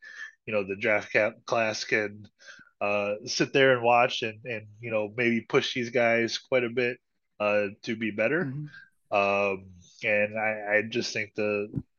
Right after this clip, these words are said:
Speaker 1: the state of the roster is, is in really good shape, uh, when you're able to, to do that. So, um, except maybe receiver, but we've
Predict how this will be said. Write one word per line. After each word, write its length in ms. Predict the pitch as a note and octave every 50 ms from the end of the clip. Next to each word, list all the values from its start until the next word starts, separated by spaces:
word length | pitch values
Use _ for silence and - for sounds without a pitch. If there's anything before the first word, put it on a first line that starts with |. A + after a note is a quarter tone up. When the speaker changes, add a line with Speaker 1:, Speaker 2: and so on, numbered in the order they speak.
| _ _ _
Speaker 1:
the 80 | C3
state 280 | - - - D#3 D3 C#3+
of 100 | C3+ B2+
the 100 | B2+ A#2
roster 600 | A#2 A2+ A2+ A2+ A#2+ - - - A2 G#2 G#2 G#2
is, 360 | G#2 G#2 G#2 G#2 G2+ - - C3+
is 220 | A#2+ A2 G#2+ G#2+
in 180 | A2+ G#2 G2+ G#2
really 260 | A2 A2+ A2 A2 G#2+
good 200 | G2 G#2 G2 F#2+
shape, 400 | - - A#2 G#2+ G#2 F#2+ - - - -
uh, 180 | - G#2 G2+ G2+
when 200 | G2+ G2 G#2 G2+
you're 180 | G2+ G2+ G2+ G2+
able 140 | G2+ G2
to, 160 | - - G#2 G2 G2 G#2+ C#3+ _ _ _ _ _ _ -
to 80 | A#2+
do 260 | A2 G2+ G#2+ G#2+ G#2+
that. 260 | G2 F#2+ F#2 F#2 F#2 -
So, 280 | - - G2 G2 F#2+ - - - - - - - - - _
um, 380 | G#2 G2+ G2+ G2 F#2+ F#2+ F2+ F2+ F2+ F#2+ _ _ _ -
except 340 | G#2+ - - D3+ C3+ A#2+ A#2
maybe 540 | A#2 A2+ A2+ A#2 A2+ A2+ A2 A2 G#2 - _ _ _ _ _ C#3
receiver, 600 | B2+ A#2 A2 - - A#2 A2 G#2+ G#2+ G#2 A2 - - _
but 220 | A2 G#2 G2+ F#2+ _ _
we've 300 | - A2+ G#2 G#2 G#2 -